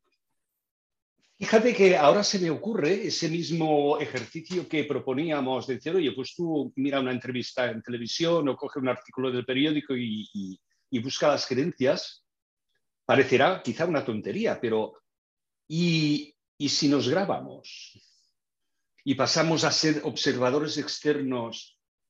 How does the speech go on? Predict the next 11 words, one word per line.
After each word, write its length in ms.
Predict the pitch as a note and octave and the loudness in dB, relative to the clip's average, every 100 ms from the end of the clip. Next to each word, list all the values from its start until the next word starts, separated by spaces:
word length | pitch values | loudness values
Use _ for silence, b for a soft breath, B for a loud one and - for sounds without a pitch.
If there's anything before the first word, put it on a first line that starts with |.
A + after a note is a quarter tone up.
| _ _ _ _ | _ _ _ _
de 380 | B2+ G#2+ C3 C3 | -14 -2 0 2
ese 920 | B2+ - - C3 B2+ A#2+ A#2 A2 A2 C#3 | 0 -2 0 2 4 4 2 0 -6 -4
individuo 840 | B2 A#2 G#2+ D#3 E3+ D3+ C#3 - | -4 -2 -4 -4 0 2 2 0
que 300 | C3 A#2 A#2 | -2 0 2
ahora 240 | A#2+ C3 | 2 0
está 640 | A#2 - C3+ B2+ A#2+ A#2 A#2+ | -2 -4 0 2 0 -2 -6
ahí 340 | A#2+ B2 B2 | -6 -4 -4
en 120 | A#2+ | -4
nuestro 300 | A#2 - A#2 | -6 -8 -10
teléfono 440 | A2 B2+ C3 B2+ A#2 | -4 -4 -2 -2 2
móvil 440 | D#3+ G#3 C3 G#2 | 2 2 0 -2